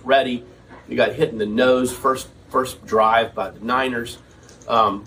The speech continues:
couldn't stop Debo, couldn't stop Mitchell. Uh, just got rolled. And, you know, that set the tone for the game.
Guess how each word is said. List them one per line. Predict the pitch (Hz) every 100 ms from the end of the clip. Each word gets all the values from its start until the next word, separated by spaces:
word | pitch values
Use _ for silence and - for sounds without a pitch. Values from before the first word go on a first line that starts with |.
| -
couldn't | - 196 147
stop | - - 117 117 - -
Debo, | 127 120 120 113 110 - - - -
couldn't | 151 123
stop | 135 110 98
Mitchell. | 120 139 - 131 117 - - _ -
Uh, | 120 117 98 98 - - - - - -
just | - 160 156
got | 151 131 110
rolled. | 113 143 113 90 -
And, | 120 120 113 117
you | 139
know, | 117
that | 139 143
set | 175 165
the |
tone | 131 147 143 143
for | 135
the | 113
game. | 113 147 147 92